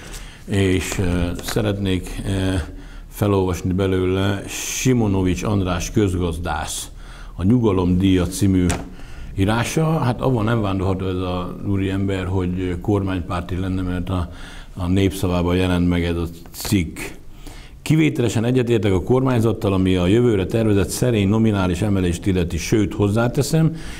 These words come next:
az elmúlt évek túlemeléseinek megvan már a bőtje, például a megalapozatlan nyugdíjemelések elszívják a pénzt az egészségügytől, elsősorban az időseket sújtja, de az egyeztetés leszögése túl megragadom az alkalmat, hogy általában is elis-,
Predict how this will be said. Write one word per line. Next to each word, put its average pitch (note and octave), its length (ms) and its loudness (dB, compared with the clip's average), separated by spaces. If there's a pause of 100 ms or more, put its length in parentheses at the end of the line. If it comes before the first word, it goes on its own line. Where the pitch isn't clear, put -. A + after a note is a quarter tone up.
(140)
az - 240 0
elmúlt C#3+ 520 4
évek C3 540 2
túlemeléseinek A2 1120 4
megvan G#2 480 2
már F#2 260 2
a F2+ 80 2
bőtje, G#2+ 600 4 (340)
például A#2+ 380 4
a F#2+ 40 2
megalapozatlan G2 760 2
nyugdíjemelések G2+ 960 2
elszívják F#2+ 600 0
a E2 60 -2
pénzt G2 300 0
az F2 100 0
egészségügytől, G2 800 2
elsősorban F2 600 -2
az E2 60 0
időseket F2+ 600 -2
sújtja, B2 440 0 (580)
de G2 140 2
az F#2+ 80 4
egyeztetés A2+ 600 0
leszögése G2 520 0
túl G#2+ 140 2
megragadom G2 500 2
az F2 100 0
alkalmat, G#2 320 0
hogy F2+ 140 0
általában F2 720 -2
is F2+ 280 -2
elis-, F2+ 420 -2